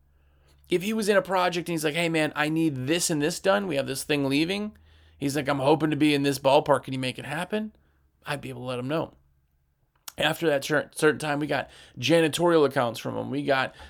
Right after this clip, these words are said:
uh, buildings. We got mid-rises, high-rises. He was friends with other property managers. They were talking about us. Anytime that, um, uh, window cleaning came up and he was in the room, he talked about me. It was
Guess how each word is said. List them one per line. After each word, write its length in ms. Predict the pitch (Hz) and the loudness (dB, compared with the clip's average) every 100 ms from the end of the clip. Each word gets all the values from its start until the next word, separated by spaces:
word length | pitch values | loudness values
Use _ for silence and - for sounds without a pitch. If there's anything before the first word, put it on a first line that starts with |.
| - | -8
uh, 520 | 127 127 120 120 117 | 0 2 4 2 0
buildings. 640 | 135 123 180 170 147 127 123 | 0 6 8 10 6 4 0
We 100 | 143 | 2
got 240 | 135 120 | 2 2
mid-rises, 680 | 156 180 165 139 127 113 110 | 4 4 6 6 4 -2 -4
high-rises. 680 | 160 170 160 139 120 113 - | 0 2 2 0 -2 -8 -8
He 160 | 185 | -6
was 180 | 202 214 | -2 -2
friends 280 | - 180 160 | 2 2 4
with 100 | 147 | 2
other 180 | 143 131 | 4 4
property 440 | 170 190 185 165 | 2 4 4 2
managers. 460 | 151 139 123 120 127 | 0 -2 -4 -6 -8
They 60 | |
were 120 | 127 | -8
talking 360 | 123 185 196 185 | -2 2 2 2
about 200 | 143 123 | 2 2
us. 140 | 117 - | 0 0
Anytime 720 | 190 220 233 220 190 202 190 | 0 2 -2 -4 0 0 2
that, 180 | 165 127 | -2 -4
um, 260 | 135 123 - - | -6 -6 -10 -6
uh, 180 | 131 123 | -2 0
window 220 | 143 202 | 0 0
cleaning 240 | 202 196 185 | 0 -2 -6
came 240 | 175 160 | -4 -2
up 140 | 165 139 | -2 -2
and 80 | |
he 80 | 143 | -4
was 160 | 175 165 | -4 -4
in 80 | 147 | -2
the 60 | |
room, 280 | 127 175 185 - - | 0 0 -2 -10 -10
he 200 | 185 180 | -8 -6
talked 320 | 165 147 - | -6 -8 -10
about 200 | - - | -16 -16
me. 200 | - _ _ _ _ _ _ _ _ _ _ _ - | -18 _ _ _ _ _ _ _ _ _ _ _ 0
It 40 | |
was 140 | 156 | 2